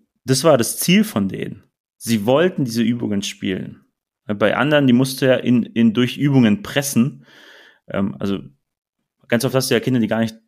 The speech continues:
trainiert werden wollen, die wollen ja nur spielen. Ähm, aber wir trainieren dann alle und das sorgt ja auch für viel Clinch irgendwie dann im, im Trainingsablauf.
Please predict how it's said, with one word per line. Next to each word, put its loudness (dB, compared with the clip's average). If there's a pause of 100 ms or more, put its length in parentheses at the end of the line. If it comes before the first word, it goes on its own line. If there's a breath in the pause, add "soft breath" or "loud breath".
(100)
trainiert 0
werden -4
wollen, -6
die -6
wollen 0
ja 0
nur -2
spielen. -10 (500 soft breath)
Ähm, -6
aber -4
wir -4
trainieren 0
dann -2
alle 2
und -2
das -6
sorgt -8
ja -4
auch -8
für -16
viel -8
Clinch -4
irgendwie -4
dann -6
im, -4
im -8
Trainingsablauf. -8